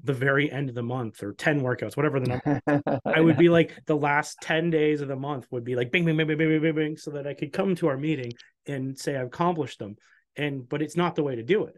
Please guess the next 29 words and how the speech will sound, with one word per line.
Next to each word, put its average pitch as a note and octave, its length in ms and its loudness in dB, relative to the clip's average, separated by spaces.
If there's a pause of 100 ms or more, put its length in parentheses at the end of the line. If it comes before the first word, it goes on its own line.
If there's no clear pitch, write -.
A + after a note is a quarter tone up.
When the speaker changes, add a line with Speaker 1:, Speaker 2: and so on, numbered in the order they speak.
Speaker 1:
right? A#2 240 -8
It's, D3 280 -12 (240)
it's C#3 160 -10
the, D3 160 -4 (120)
the D3+ 100 2
goal D3 340 2
was B2 160 -4
to B2 100 -16
stretch B2+ 340 -10
it B2 60 -10
out C3+ 180 -8
across - 320 -12
the - 100 -18
whole A#2 220 -10
thing. B2+ 280 -6 (320)
And C#3 80 -8
it's - 80 -12
the B2+ 80 -12
same C#3 280 -6
thing B2 220 -10
with A#2+ 220 -10
your A#2 200 -8
annual C#3 360 -2
goals. G#2+ 420 -6
You C3+ 60 -8
don't C3+ 180 -4
wanna B2+ 240 -2
be A#2+ 140 -8
just A#2+ 180 -6